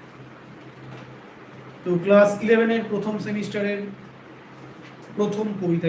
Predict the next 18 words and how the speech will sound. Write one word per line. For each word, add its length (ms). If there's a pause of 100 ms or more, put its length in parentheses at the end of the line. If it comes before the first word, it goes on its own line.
ঈশ্বরচন্দ্র 500
বিদ্যাসাগর। 460 (1900)
এই 80 (100)
কবিতার 460
মধ্যে 320
দিয়ে 180 (1500)
তিনি 160 (260)
একদিকে 400 (1600)
ঈশ্বরচন্দ্র 640 (100)
বিদ্যাসাগরের 640 (1200)
মানবিক 420 (240)
দিকের 340 (160)
বিশালতা 600
বা 80 (100)
বিপুলতাকে 560 (100)
যেমন 200 (100)
তুলে 220
ধরেছেন, 320